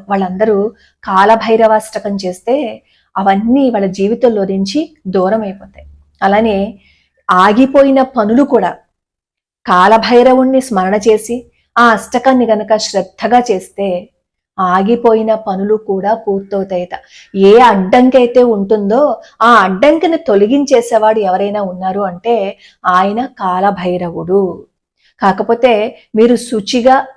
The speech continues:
శ్రద్ధగా చెయ్యాలి. శుచిగా అంటే నేను ఎప్పుడు చెప్తూ ఉంటాను కదా, ఇంట్లో అంటూ ముట్టు కలిపేసుకొని చేయటం కాదు. మీరు ఎంత ఆచారాన్ని పాటిస్తారో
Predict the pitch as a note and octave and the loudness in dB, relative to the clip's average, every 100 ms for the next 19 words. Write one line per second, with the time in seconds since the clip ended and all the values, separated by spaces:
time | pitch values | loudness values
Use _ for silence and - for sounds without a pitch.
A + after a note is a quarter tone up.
0 | - - A#3+ G3 G3 - G#3 G#3+ - - | -14 -6 0 0 0 -6 0 -2 -2 -4
1 | G3 F#3 F3+ - _ _ _ - B3+ A#3+ | -2 -2 -8 -14 _ _ _ -6 -4 0
2 | C#4 D4+ C4+ B3 - A3+ A3+ G#3+ A3+ A#3+ | 0 2 0 -2 -4 -4 -4 -2 -4 -2
3 | A3+ - A3+ A3 G#3+ G3+ B3 G#3 G3+ G3+ | -2 0 0 0 -4 -4 -6 -4 -6 -2
4 | A#3 G#3+ F#3+ F#3+ A#3+ A#3 F#3+ G3 A3+ A3 | 0 0 -2 -2 0 0 -4 -2 -2 -2
5 | F3 G#3 G#3+ G#3+ G#3 - F#3+ F#3 G#3+ G#3 | -2 -2 -2 -10 -10 -6 -4 -4 -8 -8
6 | F#3 F3+ D#3 _ _ _ - G#3+ A#3 G#3+ | -10 -12 -20 _ _ _ -4 2 2 2
7 | F#3 G#3 B3+ G#3 G3 G3 A#3+ A3+ A#3 B3 | -2 0 -2 0 -2 2 2 4 4 2
8 | B3 F#3+ G#3 G3+ - G#3+ A3 | 0 -2 -2 -4 0 0 0